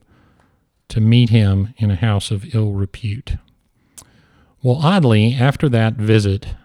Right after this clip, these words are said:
by Emma two and Emma three to investigate this mysterious place, Emma three said that she went to a lawyer to get her will modified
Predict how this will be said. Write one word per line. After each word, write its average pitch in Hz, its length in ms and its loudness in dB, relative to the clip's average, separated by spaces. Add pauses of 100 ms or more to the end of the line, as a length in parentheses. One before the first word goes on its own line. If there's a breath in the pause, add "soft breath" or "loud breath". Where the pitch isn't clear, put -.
(140)
by 104 180 -2
Emma 113 400 2 (140)
two 113 320 0
and 104 100 2
Emma 104 160 0
three 101 640 -2 (360)
to 113 140 -4
investigate 98 760 -2
this - 300 -10
mysterious 98 580 -2
place, 110 440 -4 (560 soft breath)
Emma 196 200 4
three 123 440 0
said 101 600 -6 (240)
that 110 140 -6
she - 180 -6
went 156 260 0
to 135 140 -2
a 120 40 0
lawyer 104 760 -2
to - 80 -6
get 120 220 0
her 127 120 -2
will 127 300 2
modified 101 760 -2